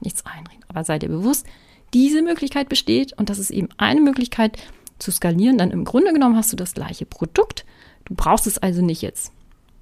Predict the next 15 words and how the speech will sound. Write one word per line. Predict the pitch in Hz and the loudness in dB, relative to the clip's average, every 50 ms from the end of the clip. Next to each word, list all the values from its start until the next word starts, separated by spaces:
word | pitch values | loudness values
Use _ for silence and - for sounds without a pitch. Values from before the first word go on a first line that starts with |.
| - _ - _ | -20 _ -18 _
doppelt | - 165 156 - 123 - | -2 -2 -2 -2 -4 -4
verkaufen, | - 151 143 - 151 151 160 - - 247 370 - - - | -4 -4 -2 0 2 2 2 2 0 -2 -2 -2 -6 -8
sondern | - 247 240 240 240 233 | -4 -2 0 2 2 2
du | 233 262 262 - - - _ _ - | 2 0 -2 -2 -4 -16 _ _ -12
verdoppelst | - - - 165 151 - 170 202 - - - - - - _ _ _ - | -10 -2 -2 -2 -2 0 -4 -6 -6 -8 -10 -12 -18 -20 _ _ _ -8
beispielsweise | - - - - - - - - - - - - 180 185 208 214 220 247 285 311 - - - | -8 -8 -8 -6 -10 -8 -8 -8 -8 -8 -8 -8 -4 -2 -2 0 0 -2 -2 -4 -6 -6 -2
den | 269 277 | -2 -2
Preis. | - - - - - - - - - - _ _ - | -2 -2 -8 -8 -16 -18 -18 -18 -20 -20 _ _ -6
Du | - | -4
musst | 180 185 - | -4 -4 -4
es | - - | -6 -10
nicht | - - | -14 -12
gleich | - 170 156 | -12 -12 -10
verdoppeln, | - - - - 254 277 330 330 349 359 - - - _ _ _ _ _ - - | -8 -8 -2 0 0 2 2 0 0 -2 -6 -14 -20 _ _ _ _ _ -10 -8
aber | 190 202 208 214 226 | -4 -2 -2 -2 -4